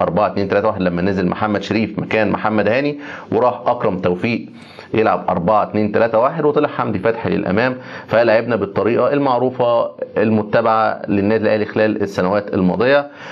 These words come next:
و قدر حمدي فتحي يتواجد في مناطق الخطوره ويسدد تسديدات، لكن قبل حمدي فتحي بقى في حريه لعمرو السوليه،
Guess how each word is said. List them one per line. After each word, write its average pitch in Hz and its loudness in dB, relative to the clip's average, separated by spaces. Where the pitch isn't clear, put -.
و 127 2
قدر 127 2
حمدي 113 -2
فتحي 113 -2
يتواجد 95 0
في 104 0
مناطق 98 0
الخطوره 110 -2
ويسدد 101 -2
تسديدات، 95 0
لكن 98 -2
قبل 107 0
حمدي 107 -2
فتحي 104 -4
بقى - 0
في - -2
حريه 107 0
لعمرو 98 2
السوليه، 127 0